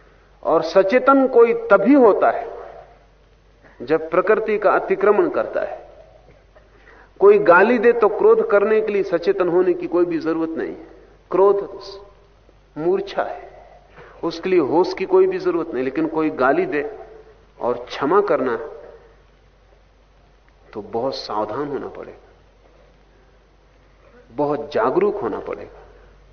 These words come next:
बहुत चित्त को ऊंचाई पर उठाना पड़ेगा,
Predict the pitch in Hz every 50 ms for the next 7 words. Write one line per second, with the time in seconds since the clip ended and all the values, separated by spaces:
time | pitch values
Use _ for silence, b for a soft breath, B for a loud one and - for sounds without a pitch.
0 | _ _ _ - 127 147 165 175 175 - - - - - 202 - - 208 202 196
1 | 190 185 185 185 - - - - - - - - - - 330 349 - - 170 180
2 | 196 190 196 185 160 151 - 135 104 101 98 - - - - - - -